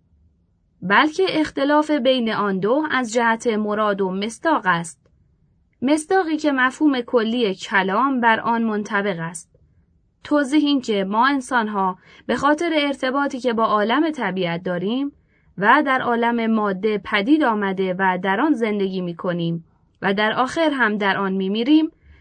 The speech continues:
ذهنمان مأنوس با مادیات شده. از هر معنایی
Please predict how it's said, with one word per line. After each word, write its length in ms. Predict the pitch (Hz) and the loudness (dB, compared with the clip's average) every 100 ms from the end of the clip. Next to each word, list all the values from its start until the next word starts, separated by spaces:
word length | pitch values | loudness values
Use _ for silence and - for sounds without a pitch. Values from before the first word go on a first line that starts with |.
| _ - | _ -8
ذهنمان 640 | 196 311 349 320 277 254 | 0 0 2 2 2 2
مأنوس 480 | 233 240 247 311 302 | 2 2 2 2 2
با 200 | 254 220 | 0 0
مادیات 600 | 208 202 180 190 262 294 | 0 -2 -4 -2 0 0
شده. 420 | - 185 170 170 - _ _ _ _ _ | -2 -4 -4 -6 -8 _ _ _ _ _
از 220 | - 294 311 | 0 2 2
هر 140 | 330 | 0
معنایی 640 | 311 277 262 277 277 226 | 2 2 2 0 0 0